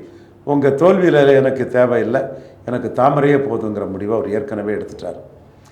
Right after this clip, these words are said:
இப்பொழுது ஜி கே வாசனும் அந்த முடிவை எடுத்திருக்கிறாரு. இது, அஹ், எடப்பாடி, எடப்பாடிக்கு வந்து ஒரு அடிங்கிறத விட அவர் உயிரற்ற ஒரு சின்னத்தை வச்சுக்கிட்டு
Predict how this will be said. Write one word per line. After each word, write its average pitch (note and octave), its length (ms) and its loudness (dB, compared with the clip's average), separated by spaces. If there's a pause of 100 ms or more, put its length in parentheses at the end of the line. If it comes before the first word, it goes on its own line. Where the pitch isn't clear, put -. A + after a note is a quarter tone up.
(260)
இப்பொழுது C#3 560 2
ஜி A#2+ 140 -4
கே C3+ 120 -2
வாசனும் B2 500 2
அந்த G2+ 120 -8
முடிவை F#2+ 360 -6 (560)
எடுத்திருக்கிறாரு. F#2+ 580 -6 (580)
இது, D#3 260 2 (1000)
அஹ், G#2 260 0
எடப்பாடி, C3 560 2
எடப்பாடிக்கு A#2 640 0
வந்து G2+ 280 -4 (460)
ஒரு A2 140 -4
அடிங்கிறத B2+ 500 0
விட C#3 240 2
அவர் A#2 260 2
உயிரற்ற D3+ 500 2 (480)
ஒரு A2+ 180 -6
சின்னத்தை D#3+ 360 0
வச்சுக்கிட்டு B2 520 -2